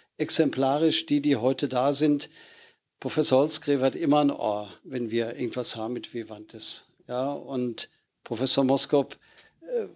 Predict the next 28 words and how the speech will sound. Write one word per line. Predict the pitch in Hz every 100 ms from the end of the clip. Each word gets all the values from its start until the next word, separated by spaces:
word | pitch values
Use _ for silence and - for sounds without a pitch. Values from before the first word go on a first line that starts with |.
| -
hat | - 143 - -
auch | 151 151
genug | 170 147 -
zu | 160
tun, | - 160 147
ist | 160 156
aber | 139
in | 139
ganz | 143 135
Deutschland | - 160 - 123
unterwegs. | - 117 107 104 -
Frau | - 139
Ziegler | 135 - 156 151
und | 151
ich, | 147
wir | 156
treffen | 147 143 -
uns | 147 135
privat | - 135 131 147 156
und | 143
diskutieren, | 127 - 131 - 135
wie | 131
man | 131 131
das | 120 -
System | 123 - 147 165
besser | 139 127
machen | 110 - - -
kann. | 110